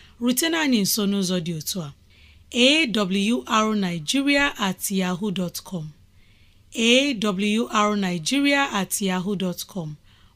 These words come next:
ma ọ bụ awrnigeria at gmail dot com, awrnigeria at gmail dot com.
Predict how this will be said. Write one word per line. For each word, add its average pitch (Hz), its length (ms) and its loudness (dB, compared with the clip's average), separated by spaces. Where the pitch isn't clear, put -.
ma 202 100 2
ọ 202 220 2
bụ 196 260 -2
awrnigeria 233 1900 2
at 185 360 -4
gmail 220 500 2
dot 180 320 -4
com, 156 260 -8
awrnigeria 214 1900 0
at 196 180 -4
gmail 214 460 0
dot 170 300 -6
com. 160 260 -8